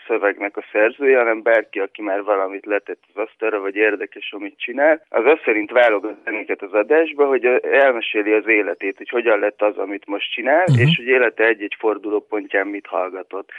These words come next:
Speaker 1: És ennek az lett volna a funkciója, hogy, ö, valami más, ilyen sarokpontokból ismerjük meg őt. Tehát nem abból a szemszögből,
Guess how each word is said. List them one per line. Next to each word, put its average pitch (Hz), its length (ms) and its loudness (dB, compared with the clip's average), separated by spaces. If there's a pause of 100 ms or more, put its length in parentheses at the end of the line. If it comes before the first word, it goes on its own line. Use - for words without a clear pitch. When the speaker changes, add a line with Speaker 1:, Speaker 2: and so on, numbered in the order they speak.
(260)
Speaker 1:
És - 120 -6
ennek 135 300 2
az 135 140 4
lett 113 180 0
volna 107 280 0
a 101 140 -2
funkciója, 147 720 2 (100)
hogy, 110 280 2
ö, 117 360 2
valami 120 360 4
más, 135 400 4
ilyen 117 140 2
sarokpontokból 101 960 0
ismerjük 98 560 -6
meg 95 160 -6
őt. 92 180 -6
Tehát 107 240 0
nem 131 160 0
abból 101 320 -2
a 98 260 2 (180)
szemszögből, 95 600 -4